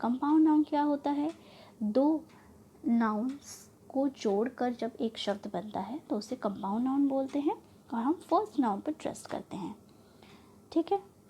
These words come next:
तो आप देख लीजिए एग्जांपल्स, फ्रेंडशिप, फ्रेंडशिप, आपने फ्रेंड्स को ट्रस्ट किया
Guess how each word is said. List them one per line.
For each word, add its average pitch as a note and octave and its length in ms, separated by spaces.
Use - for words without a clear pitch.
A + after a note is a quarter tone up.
तो - 60
आप - 100
देख A#3+ 260
लीजिए C4 220
एग्जांपल्स, C4+ 680
फ्रेंडशिप, - 520
फ्रेंडशिप, D#4 640
आपने A#3 280
फ्रेंड्स C4 460
को - 140
ट्रस्ट B3+ 480
किया C4 380